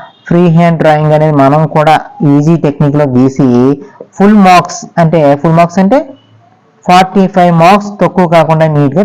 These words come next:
తయ-, సంపాదించవచ్చు అన్నమాట. చూడండి ఇలా కనిపిస్తున్నటువంటి, ఆ, అందమైనటువంటి జామెట్రికల్, ఆ, అంటే ఫ్రీ హ్యాండ్ డ్రాయింగ్, అంటే హైయర్ లో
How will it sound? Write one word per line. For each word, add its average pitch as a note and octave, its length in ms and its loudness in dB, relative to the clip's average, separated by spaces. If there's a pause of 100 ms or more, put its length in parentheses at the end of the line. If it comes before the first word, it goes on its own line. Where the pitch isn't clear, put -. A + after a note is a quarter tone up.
తయ-, D#3 280 0 (340)
సంపాదించవచ్చు C#3 680 -2
అన్నమాట. B2 260 0
చూడండి G3+ 240 2 (1000)
ఇలా G3 180 2 (120)
కనిపిస్తున్నటువంటి, F3+ 1000 -2 (580)
ఆ, - 20 2 (280)
అందమైనటువంటి G3 680 2 (140)
జామెట్రికల్, D#3+ 600 0 (140)
ఆ, - 20 2 (200)
అంటే D3+ 160 0 (100)
ఫ్రీ F#3+ 100 2 (120)
హ్యాండ్ F#3 240 0
డ్రాయింగ్, C#3 300 0 (120)
అంటే D#3 220 0 (480)
హైయర్ D#3 260 2
లో F3 60 0